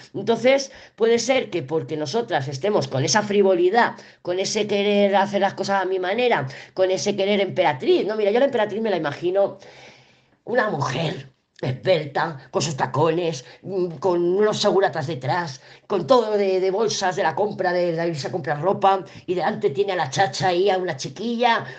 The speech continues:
una canguro, que le cuida a los niños, y ella hablando por teléfono.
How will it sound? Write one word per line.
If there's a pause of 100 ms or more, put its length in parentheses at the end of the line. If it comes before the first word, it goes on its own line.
una
canguro, (240)
que
le
cuida
a
los
niños,
y
ella
hablando
por
teléfono.